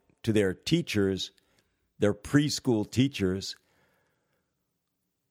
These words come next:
who are constantly monitoring the children with extreme severity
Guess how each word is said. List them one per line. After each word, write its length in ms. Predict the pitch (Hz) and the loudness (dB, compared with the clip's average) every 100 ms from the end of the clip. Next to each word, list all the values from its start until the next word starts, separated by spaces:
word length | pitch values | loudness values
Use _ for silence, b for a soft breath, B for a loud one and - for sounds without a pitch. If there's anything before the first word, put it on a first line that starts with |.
| _ _ _ _ _ _ _ _ _ - | _ _ _ _ _ _ _ _ _ 2
who 120 | 127 | 2
are 100 | 123 | 2
constantly 1300 | - - 135 151 151 - - 110 - 92 85 85 80 - _ _ _ _ _ _ _ _ _ | -2 2 2 2 0 0 0 0 0 0 0 -2 -6 -14 _ _ _ _ _ _ _ _ _
monitoring 920 | 98 113 127 131 120 - 104 92 85 | 0 4 4 4 0 -2 -2 0 -2
the 100 | 85 | -4
children 680 | - - 87 76 80 87 78 | -2 0 0 0 -2 -4 0
with 220 | 90 - - | -2 -2 -8
extreme 1500 | 90 - - - - 156 156 127 107 92 87 87 92 90 85 _ _ | -10 -6 -4 -4 -2 -2 0 0 0 0 0 0 -2 -6 -12 _ _
severity 800 | - 98 87 92 85 82 92 | -4 -2 2 2 0 -2 -4